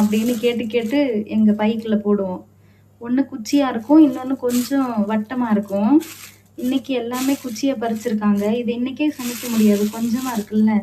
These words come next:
அம்மாச்சி சொல்லியிருக்காங்க, நாளைக்கும் பறிச்சுட்டு வருவாங்களாம். அப்ப வேணா அந்த கீரை இருந்ததுன்னா காமிக்கிறேன். ரெண்டு வகையான கீரை, ஆனா ஒரே பேரு,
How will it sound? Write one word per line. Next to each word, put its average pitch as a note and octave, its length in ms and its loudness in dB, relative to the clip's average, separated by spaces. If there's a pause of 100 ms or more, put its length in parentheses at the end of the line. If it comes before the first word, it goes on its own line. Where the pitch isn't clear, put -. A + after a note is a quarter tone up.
(560)
அம்மாச்சி A#3+ 420 -4
சொல்லியிருக்காங்க, A3 540 0
நாளைக்கும் G#3+ 500 -2
பறிச்சுட்டு A3 400 -4
வருவாங்களாம். G3 760 0
அப்ப A#3 260 -8
வேணா B3+ 280 2 (100)
அந்த B3 220 0
கீரை C4 280 -6
இருந்ததுன்னா A3+ 360 -6
காமிக்கிறேன். A3 680 2 (1600)
ரெண்டு A#3 400 0
வகையான C4 420 0
கீரை, C4+ 320 -2
ஆனா B3 260 2
ஒரே A3 260 0
பேரு, G#3 300 -2